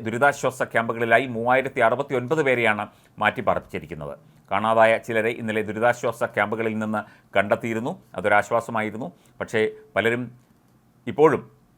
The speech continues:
കാണാതായവരുടെ പട്ടികയിൽ പെടുകയാണ്. അന്യസംസ്ഥാന തൊഴിലാളികൾ താമസിക്കുന്ന ലയങ്ങൾ ഉൾപ്പെടെ ഒലിച്ചുപോയിരുന്നു. നിരവധി തൊഴിലാളികളെ കാണാതായതായി ഒരു അന്യസംസ്ഥാന തൊഴിലാളി മാധ്യമങ്ങളോട് പറഞ്ഞു. പ്രദേശത്ത് കനത്ത മഴ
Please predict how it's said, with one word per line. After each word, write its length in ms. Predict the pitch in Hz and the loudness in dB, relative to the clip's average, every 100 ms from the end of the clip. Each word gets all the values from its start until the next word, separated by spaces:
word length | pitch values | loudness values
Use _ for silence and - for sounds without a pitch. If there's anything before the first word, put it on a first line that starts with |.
| _ _ _ _ _ _ - | _ _ _ _ _ _ 0
കാണാതായവരുടെ 800 | 107 117 131 127 131 139 143 107 - - | 4 4 6 8 8 8 4 2 -4 -2
പട്ടികയിൽ 400 | 107 120 113 110 107 | 0 0 -2 -2 -4
പെടുകയാണ്. 500 | 104 107 104 101 123 - _ _ _ - | -4 -2 0 0 -2 -6 _ _ _ -10
അന്യസംസ്ഥാന 600 | 104 113 113 104 113 110 113 | -6 -6 -8 -2 -2 0 0
തൊഴിലാളികൾ 460 | 110 113 113 107 98 | 4 6 6 2 0
താമസിക്കുന്ന 480 | 107 110 107 107 101 101 101 | 0 -2 -10 -10 -8 -4 0
ലയങ്ങൾ 320 | 113 131 131 - | 2 2 -2 -4
ഉൾപ്പെടെ 360 | 117 - 127 80 - _ _ 98 | -10 0 0 0 -6 _ _ -6
ഒലിച്ചുപോയിരുന്നു. 640 | 107 117 147 117 98 92 90 110 | -4 -4 -4 -2 -4 -6 -10 -4
നിരവധി 380 | 107 113 110 110 - _ - | -2 -2 -4 -10 -12 _ -4
തൊഴിലാളികളെ 540 | 107 120 127 120 104 92 | 4 6 6 6 2 2
കാണാതായതായി 640 | 104 113 110 104 104 101 92 - _ _ 95 | 2 4 4 4 4 2 0 -12 _ _ -8
ഒരു 120 | 104 104 | -4 -4
അന്യസംസ്ഥാന 520 | 113 117 107 113 104 104 | -4 -6 -4 -2 -2 -2
തൊഴിലാളി 360 | 101 98 95 95 | 0 2 2 0
മാധ്യമങ്ങളോട് 520 | 95 - 95 87 82 76 | -4 -6 -8 -8 -8 -10
പറഞ്ഞു. 240 | 64 64 _ _ _ _ _ - | -12 -16 _ _ _ _ _ -2
പ്രദേശത്ത് 420 | 110 110 110 123 110 | 0 0 -2 0 2
കനത്ത 260 | 110 120 135 | 2 2 2
മഴ 120 | 113 | 4